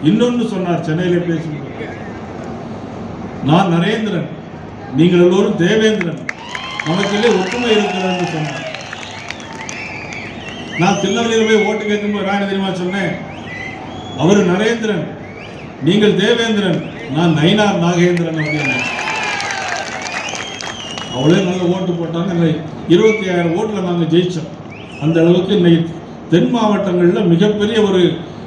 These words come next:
எதிர்பார்ப்பு பாரதிய ஜனதா கட்சி, நமது தமிழக மக்கள் முன்னேற்ற கழகம், ஐயா ஜி கே வேசன் அவர்கள்,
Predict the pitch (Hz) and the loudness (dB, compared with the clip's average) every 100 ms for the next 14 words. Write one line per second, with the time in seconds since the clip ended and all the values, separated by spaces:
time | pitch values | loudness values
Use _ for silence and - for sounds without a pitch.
0 | - 165 220 202 190 175 180 196 170 147 | 0 2 2 0 0 0 0 0 0 2
1 | 175 170 170 190 175 170 165 170 170 165 | 4 4 2 0 -2 -2 -2 2 2 0
2 | - - - - - - 160 165 160 160 | -6 -12 -14 -14 -14 -4 2 4 4 2
3 | 165 185 185 170 165 165 160 170 175 175 | 2 4 4 4 0 0 2 2 2 0
4 | 165 160 160 156 143 - - - - 151 | -2 -2 0 -2 -4 -10 -12 -10 2 4
5 | 165 156 160 175 185 170 165 165 160 156 | 4 4 0 -2 0 2 2 0 -2 -2
6 | 156 | 0